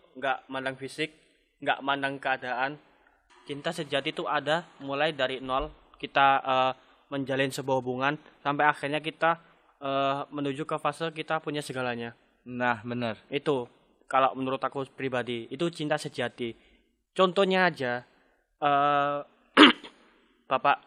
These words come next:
Speaker 1: B J Habibie.
Speaker 2: Oh, iya.
Speaker 1: Ya, sama, eh, Ibu Ainun.
Speaker 2: Iya, iya, iya.
Speaker 1: Iya
Speaker 2: Itu,
Speaker 1: nggak?
Speaker 2: iya, iya. Itu contoh cinta sejati yang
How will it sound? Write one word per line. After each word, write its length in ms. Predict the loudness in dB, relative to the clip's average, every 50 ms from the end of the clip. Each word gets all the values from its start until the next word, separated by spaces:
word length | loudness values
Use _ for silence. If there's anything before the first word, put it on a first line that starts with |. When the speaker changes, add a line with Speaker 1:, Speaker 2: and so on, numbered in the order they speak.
| _ _ _ _ _ _
Speaker 1:
B 180 | -8 -4 -4 -2
J 160 | 0 2 2
Habibie. 400 | 2 0 -2 -4 -4 -6 -6 -8 -10 _ _ _ _ _ _ _ _ _
Speaker 2:
Oh, 180 | -6 -4 -2
iya. 220 | -2 -2 -2 -2 0
Speaker 1:
Ya, 200 | 2 4 4 4 2 0 -8 _ _ _ _ _ _ _ _ _ _
sama, 340 | -2 0 2 4 4 4 6 6 6 4 4 2
eh, 500 | 2 0 0 2 2 2 2 2 0 -2 -4 -8 _ _ _ _ _ _ _
Ibu 280 | -14 -6 0 2 2 4
Ainun. 440 | 4 4 4 4 2 0 -2 -2 -6
Speaker 2:
Iya, 400 | -8 -4 0 2 4 4 4 2
iya, 280 | -2 -4 -4 -4 -4 -4
iya. 220 | -4 -4 -6 -6 -8 -10 -18 -8
Speaker 1:
Iya 120 | 0 2 4
Speaker 2:
Itu, 200 | 6 6 6 6
Speaker 1:
nggak? 100 | 6 6
Speaker 2:
iya, 260 | 4 4 6 6 6 6
iya. 180 | 6 4 2 0
Itu 420 | -2 -4 -2 0 2 2 2 0 -4 -10 -20 _ _ _
contoh 400 | 8 8 8 10 8 6 4 4 2
cinta 300 | -2 -4 -4 2 4 8 8
sejati 500 | 8 8 6 4 0 0 0 0 0 2
yang 260 | 2 2 2 0 -4